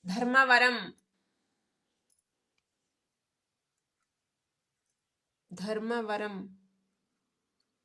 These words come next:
నలభై రెండు అడ్డం. కర్రను కోసే పనిముట్టు రంపం. ముప్పై తొమ్మిది నిలువు.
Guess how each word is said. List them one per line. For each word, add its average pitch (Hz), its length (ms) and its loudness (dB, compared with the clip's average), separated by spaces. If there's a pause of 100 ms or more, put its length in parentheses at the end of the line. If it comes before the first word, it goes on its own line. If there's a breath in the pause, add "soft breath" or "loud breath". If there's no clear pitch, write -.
(2250)
నలభై 269 440 6
రెండు 262 540 2
అడ్డం. 226 640 2 (760)
కర్రను 277 440 4
కోసే 269 520 0
పనిముట్టు 254 920 -4
రంపం. 240 840 2 (2750)
ముప్పై 269 400 4
తొమ్మిది 269 640 0
నిలువు. 254 640 -4